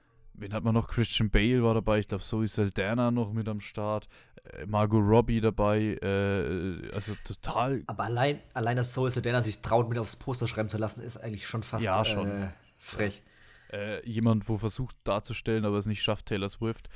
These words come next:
Speaker 1: ähm, ist dabei gewesen. Also es war schon einiges und irgendwie hat er komplett daneben gelangt. Das ist meine erste Nominierung und meine zweite Nominierung, weil ich sehr enttäuscht war, äh, See How They Run.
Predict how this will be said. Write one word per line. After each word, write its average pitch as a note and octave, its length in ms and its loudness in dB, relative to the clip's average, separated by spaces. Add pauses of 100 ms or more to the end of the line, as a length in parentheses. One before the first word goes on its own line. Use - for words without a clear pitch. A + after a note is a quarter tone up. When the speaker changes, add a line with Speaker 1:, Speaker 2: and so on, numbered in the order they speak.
(280)
Speaker 1:
ähm, G2+ 480 0 (1000)
ist - 200 -8
dabei G#2 360 0
gewesen. G2+ 560 0
Also G2+ 360 -6 (120)
es - 160 -12
war G2+ 200 0
schon B2+ 380 0
einiges C#3 600 -4 (680)
und A#2+ 160 -4
irgendwie A#2 540 4
hat A2+ 160 0
er A2+ 140 4 (220)
komplett - 440 -4 (220)
daneben A#2 400 0
gelangt. F#2+ 500 -4 (640)
Das G#2+ 140 -8
ist G2+ 100 -6
meine G#2 200 0
erste A2 280 -2
Nominierung C3+ 500 -2
und A#2+ 60 -2
meine A#2 200 2
zweite A#2+ 340 -2
Nominierung, G#2+ 460 0
weil G#2 100 0
ich - 80 -8
sehr G#2 100 -2
enttäuscht G2+ 400 -4
war, A2 180 2
äh, G2 140 2
See A#2+ 300 -4
How A2 180 2
They G#2 160 0
Run. G2 400 -2